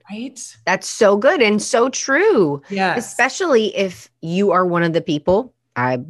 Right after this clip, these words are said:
Speaker 2: have been there on and off all my life, but that have an unhealthy relationship with food. It might be the one time that you have, like,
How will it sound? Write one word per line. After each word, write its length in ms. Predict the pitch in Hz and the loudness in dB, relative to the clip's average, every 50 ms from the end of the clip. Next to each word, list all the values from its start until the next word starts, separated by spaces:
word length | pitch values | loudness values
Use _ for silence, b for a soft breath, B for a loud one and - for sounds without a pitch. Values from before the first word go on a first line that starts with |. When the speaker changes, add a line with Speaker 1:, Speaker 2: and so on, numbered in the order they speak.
| - - _ - | -18 -18 _ -8
Speaker 2:
have 220 | 127 156 143 135 | -6 -6 -4 -2
been 200 | 139 151 147 143 | -2 -2 -2 -2
there 200 | 143 139 139 - | -2 -4 -4 -6
on 160 | - 160 151 | -6 -4 -4
and 100 | 151 147 | -2 0
off 200 | 147 139 135 - 147 | 0 -2 -2 -2 -2
all 80 | 139 | -2
my 160 | 135 131 135 | -2 -2 -2
life, 320 | 135 131 131 139 180 - _ | -2 -2 -2 -4 -4 -4 _
but 160 | - 156 - | -6 -4 -2
that 120 | - 170 143 | -2 -2 -2
have 180 | 165 165 156 | -2 -4 -4
an 100 | 160 175 - | -6 -8 -6
unhealthy 500 | - 165 175 180 175 175 175 175 208 196 | -4 -4 -4 -4 -4 -4 -4 -4 -4 -2
relationship 640 | 185 190 185 180 190 185 - 214 202 - 220 214 220 | -2 -2 -2 -2 -4 -6 -8 -8 -8 -6 -8 -6 -6
with 180 | 233 214 214 _ | -6 -6 -6 _
food. 380 | - 339 381 240 139 131 - b b b b b b b b - | -4 -4 -2 -2 -4 -6 -8 b b b b b b b b -8
It 80 | 214 | -4
might 140 | 240 233 247 233 | -2 -2 -2 -2
be 100 | 269 240 | 0 0
the 100 | 233 226 | 0 0
one 420 | 220 202 202 214 220 220 226 240 | 0 0 0 -2 0 0 -2 -4
time 380 | 220 - - 254 254 247 226 202 | -6 -6 -4 -2 -2 -2 -2 -2
that 160 | 190 170 110 | -2 -2 -2
you 140 | 160 196 202 | -2 -4 -4
have, 340 | 180 180 180 180 180 175 185 | -4 -4 -4 -4 -4 -4 -4
like, 460 | 170 165 160 147 - - - - | -6 -4 -4 -4 -6 -10 -16 -20